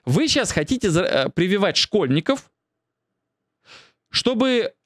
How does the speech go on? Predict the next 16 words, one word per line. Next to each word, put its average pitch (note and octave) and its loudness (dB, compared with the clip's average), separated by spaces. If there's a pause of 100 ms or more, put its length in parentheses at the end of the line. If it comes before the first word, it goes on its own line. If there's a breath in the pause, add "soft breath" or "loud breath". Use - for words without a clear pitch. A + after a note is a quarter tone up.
они A3 0
никого A#3 0
не A3+ 0
перезаражали. F3 0 (240)
Но C#3 2
так F#3+ -4
это F#3 0
так E3 -4
не F#3 2
работает. F#3 0 (1400)
Ребят, D3 0
я, C#3 2
может, A3 0
чё-то B3+ -2
не A#3 0
понимаю. A#3 0